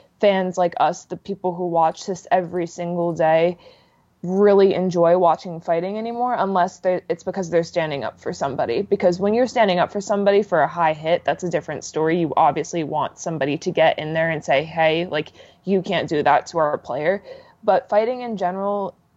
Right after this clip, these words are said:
there's just no place for it in the game. It, it slows the game down too much. The game is really fast nowadays. And even the players that are the scrappier kind, they're getting more and more skilled. Players like the Tkachuk brothers and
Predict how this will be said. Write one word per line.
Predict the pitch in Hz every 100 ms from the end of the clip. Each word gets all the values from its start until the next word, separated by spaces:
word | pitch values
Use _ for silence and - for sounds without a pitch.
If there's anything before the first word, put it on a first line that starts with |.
| 190
there's | 220 233
just | 254 269
no | 269
place | 254 262
for | -
it | 196
in | 190
the |
game. | 185 220 165 156
It, | - -
it | - -
slows | - 247 262
the | 247
game | 220 202 202
down | 202 196 190
too | 190 196
much. | 170 175
The | -
game | 185 185 180
is | 170
really | 170 165
fast | 170 156 170 190
nowadays. | 175 175 175 180 180 180 - - - - _ -
And | 196 185 180 175 -
even | 247 220 240
the | 214
players | - 190 208 190 180
that | 190 175
are | 175
the | 170
scrappier | 170 - 180 175 196 151 -
kind, | 151 131 123 151 _ - _ -
they're | 180 202
getting | 214 220 214 208
more | 190 196
and | 196
more | 196 190
skilled. | 190 - 196 160 165 -
Players | 147 165 170 -
like | 170 -
the |
Tkachuk | - 190 214 202 -
brothers | 170 160 156 175 170
and | 170 170